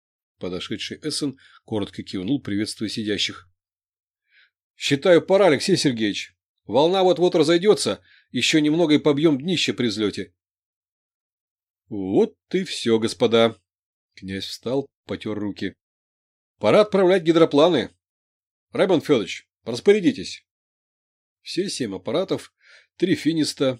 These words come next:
два М девять с Тамани и две «пятёрки» с Херсонеса качались на невысокой волне возле гидрокрейсера.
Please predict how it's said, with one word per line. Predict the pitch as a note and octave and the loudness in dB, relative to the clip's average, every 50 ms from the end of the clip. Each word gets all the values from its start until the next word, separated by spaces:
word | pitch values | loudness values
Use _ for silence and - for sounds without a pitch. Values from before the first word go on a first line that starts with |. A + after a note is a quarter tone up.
| _ _ - | _ _ -12
два | F#2+ G2 C3 F3 F3 - | -4 0 0 0 2 0
М | A2+ G#2 G2 F2+ | -4 -4 -4 -6
девять | E2+ G2 C#3 D#3+ D3+ C#3 C3 | -2 0 2 2 2 0 0
с | - - | -4 -6
Тамани | - B2+ B2 B2 B2 A#2+ A#2 A#2 A2+ G#2+ - _ _ | -4 -4 -2 -2 -2 -2 -2 -2 -4 -6 -8 _ _
и | - A#2+ G#2+ | -10 -10 -6
две | G#2+ D3+ F3 | -4 -4 -4
«пятёрки» | - - F#2+ - - A2+ G2 - - F#2+ | -4 -6 -8 -6 -4 -6 -6 -6 -8 -10
с | - | -10
Херсонеса | - G#2 F#2 - - F#2 G2 D3+ F3 - - D3+ C3+ - - _ _ _ _ _ _ _ _ _ | -10 -10 -10 -10 -10 -8 -6 -4 -4 -2 -2 -2 -2 -4 -6 _ _ _ _ _ _ _ _ _
качались | - G#2 F2+ - - D#3+ F3 D#3 B2+ - - | -8 -8 -8 -6 -6 -4 -4 -4 -4 -4 -6
на | A2+ G#2 | -8 -6
невысокой | G2+ G2+ G2 F#2+ - - G#2 - - G2+ | -6 -6 -6 -6 -6 -8 -8 -10 -10 -10
волне | F#2+ F#2+ F#2 F#2 F#2+ A2+ D3 | -8 -6 -6 -6 -4 -4 -4
возле | D3 B2+ G#2+ - - G2+ | -2 -4 -4 -6 -8 -10
гидрокрейсера. | G#2 G2 G#2 G#2+ G#2 - A2 G#2 G2 F2+ - - F#2+ F2+ E2+ - | -10 -8 -8 -8 -8 -6 -6 -6 -6 -6 -6 -10 -12 -12 -14 -16